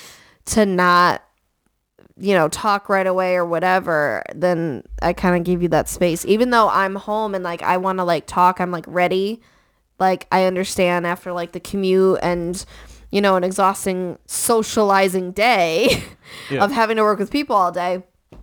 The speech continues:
Speaker 1: I get it. So, yeah.
Speaker 2: And, like, that, that goes into point number two, which is, <clears throat> you know, don't judge them. Don't judge me.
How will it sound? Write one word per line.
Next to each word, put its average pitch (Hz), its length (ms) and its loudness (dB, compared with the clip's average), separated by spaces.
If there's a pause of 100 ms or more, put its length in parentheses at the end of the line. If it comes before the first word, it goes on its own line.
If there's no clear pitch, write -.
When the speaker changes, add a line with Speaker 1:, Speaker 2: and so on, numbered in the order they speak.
(300)
Speaker 1:
I 196 120 -4
get 196 200 2
it. 135 160 -2
So, 175 400 2 (100)
yeah. 175 300 0 (240)
Speaker 2:
And, 139 160 -2
like, 131 300 2
that, 143 280 0
that 139 100 4
goes 147 180 2
into 131 200 -2
point 139 260 0
number 131 220 0
two, 160 320 2
which 117 180 0
is, 120 400 -4
<clears throat> 208 440 -10
you 123 80 -8
know, 131 180 2
don't 123 360 0
judge 135 300 2
them. 101 340 -4
Don't 131 240 0
judge 143 340 0
me. - 300 -6